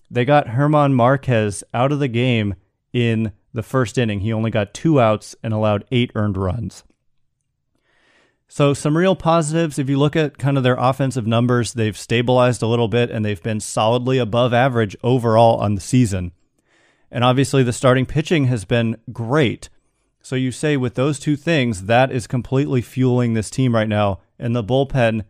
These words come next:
is the only thing kind of standing in their way. So we'll probably talk some more about that tomorrow. I think we'll end up doing a mailbag since, you know, this episode is covering all the games and then they're off tomorrow.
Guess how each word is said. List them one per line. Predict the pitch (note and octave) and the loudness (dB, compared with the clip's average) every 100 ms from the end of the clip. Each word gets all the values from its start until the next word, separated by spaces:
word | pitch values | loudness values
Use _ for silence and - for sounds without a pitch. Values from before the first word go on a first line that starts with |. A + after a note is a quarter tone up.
| _ _ _ | _ _ _
is | - A#2 | -8 -4
the | B2 | 0
only | A#2+ B2+ A#2+ | 0 2 0
thing | B2 A#2 | 0 -2
kind | G#2+ A2 | -2 -4
of | F#2+ | -6
standing | - A2 G#2+ G#2 | -2 0 2 0
in | G2+ | 0
their | G2 F2+ | 0 -2
way. | F#2+ - - - _ _ _ _ _ _ _ _ _ _ _ _ | -2 -4 -8 -16 _ _ _ _ _ _ _ _ _ _ _ _
So | - - A#2+ A2 G#2 - _ _ _ - | -10 0 2 2 0 -6 _ _ _ -2
we'll | C3+ D#3+ | 0 0
probably | - F#3 F#3+ | 0 0 0
talk | F#3 E3 E3 | -2 -2 -2
some | - D#3+ | -2 0
more | C#3 D3+ | 4 4
about | C#3 C3+ C#3 | 4 4 4
that | D3 C#3 | 2 2
tomorrow. | B2 A2+ B2 C3+ | -2 0 2 2
I | A#2+ A2 | 0 -4
think | - D#3+ - | -4 -6 -4
we'll | C#3 C3+ | -2 -2
end | B2 C3 | 0 0
up | C3 A2 | 0 2
doing | B2+ B2 A2+ | 2 2 0
a | |
mailbag | G2+ G#2 A2+ B2+ A#2+ | 0 0 0 0 0
since, | - B2 A2 G#2 - _ _ _ _ - | -2 -6 -6 -6 -14 _ _ _ _ -10
you | |
know, | G#2+ G2 | -8 -4
this | B2 B2 | -2 0
episode | B2+ A2+ C3 A2 | 0 0 0 -2
is | G#2 | -2
covering | - B2 A#2+ A2 | -2 0 0 -2
all | A#2 A2+ | -2 -2
the | G#2 | -2
games | G2+ B2+ B2 B2 - _ _ | -2 -2 0 -4 -6 _ _
and | A2+ A2+ | -6 -2
then | A2 G#2+ A2 A#2 | 0 -2 -6 -4
they're | A2 G#2+ | 0 2
off | A2 - | 2 0
tomorrow. | G#2+ G2+ F#2 - | -4 -2 -4 -6